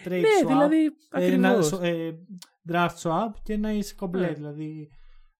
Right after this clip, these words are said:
Speaker 1: πα-, πάρε το pick μου, αν βγει κακό, το οποίο ίσως να σε βολεύει καλύτερα.
Speaker 2: Μμμ.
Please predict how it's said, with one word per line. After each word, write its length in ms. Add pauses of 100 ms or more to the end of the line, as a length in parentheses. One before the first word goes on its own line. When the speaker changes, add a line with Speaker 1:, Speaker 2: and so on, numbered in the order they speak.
(120)
Speaker 1:
πα-, 300
πάρε 280
το 280
pick 220
μου, 380
αν 280
βγει 160
κακό, 420
το 100
οποίο 220
ίσως 200
να 60
σε 120
βολεύει 520
καλύτερα. 460
Speaker 2:
Μμμ. 220